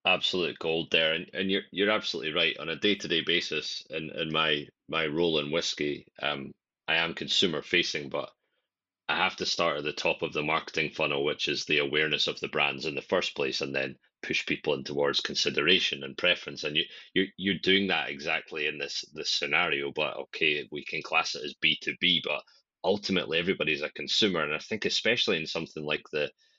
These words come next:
the entree, like you say, you've got this real community around bartenders, and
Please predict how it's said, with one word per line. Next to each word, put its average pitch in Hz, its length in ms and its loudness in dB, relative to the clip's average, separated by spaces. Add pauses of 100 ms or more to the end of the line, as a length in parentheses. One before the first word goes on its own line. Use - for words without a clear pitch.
(200)
the 78 140 4
entree, 82 540 2
like 92 220 0
you 87 80 -10
say, 90 200 0
you've 85 200 -2
got 73 180 -4
this - 300 -2 (600)
real 101 220 2
community 87 640 2
around 78 300 -2
bartenders, 76 840 -2
and 76 260 -2